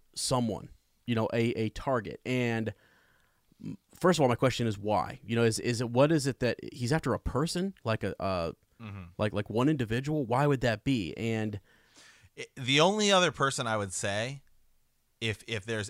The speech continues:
Speaker 2: it, it would be maybe. <sighs>
Speaker 1: I get
Speaker 2: The
Speaker 1: the
Speaker 2: only, the, there's only, there's only two people I could think of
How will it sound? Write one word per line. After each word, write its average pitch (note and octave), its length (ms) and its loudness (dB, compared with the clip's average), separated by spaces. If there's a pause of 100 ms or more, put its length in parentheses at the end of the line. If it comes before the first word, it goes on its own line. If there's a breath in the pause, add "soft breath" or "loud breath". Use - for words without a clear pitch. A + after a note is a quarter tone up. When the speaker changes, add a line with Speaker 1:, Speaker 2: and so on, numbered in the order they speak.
Speaker 2:
it, A2 220 -4
it G#2+ 60 -6
would G#2 220 -6
be G2 480 -6 (880)
maybe. A#2 260 -8
<sighs> - 1120 -16
Speaker 1:
I C3+ 120 4
get B2+ 100 4
Speaker 2:
The B2 80 2
Speaker 1:
the C#3+ 80 0
Speaker 2:
only, D#3 140 0
the, B2 180 -2
there's A#2+ 120 0
only, D#3 140 2 (500 soft breath)
there's B2 140 -2
only E3 160 4
two D#3 220 0
people B2+ 240 -4
I G#2 80 -2
could G2+ 120 -12
think G2+ 160 -8
of F2+ 140 -8